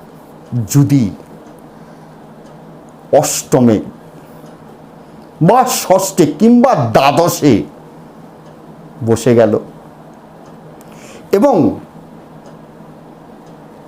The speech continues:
এই যে বারোটা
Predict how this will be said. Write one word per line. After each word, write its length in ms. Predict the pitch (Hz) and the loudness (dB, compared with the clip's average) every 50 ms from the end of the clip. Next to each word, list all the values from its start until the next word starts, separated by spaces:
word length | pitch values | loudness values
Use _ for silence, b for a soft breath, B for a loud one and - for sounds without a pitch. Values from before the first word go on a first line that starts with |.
| - - - - - - - | -20 -20 -20 -20 -20 -14 -2
এই 160 | - 208 233 220 | 0 0 2 2
যে 420 | 190 208 247 233 208 170 139 98 - - - - - - - - - - - - - - | 2 2 4 4 4 4 2 0 -2 -10 -16 -20 -20 -20 -20 -20 -20 -20 -20 -20 -14 -8
বারোটা 840 | 143 127 113 110 170 160 170 185 185 151 - 180 175 160 135 117 - | -6 -6 -2 -2 0 2 2 2 2 2 2 2 2 2 2 0 -2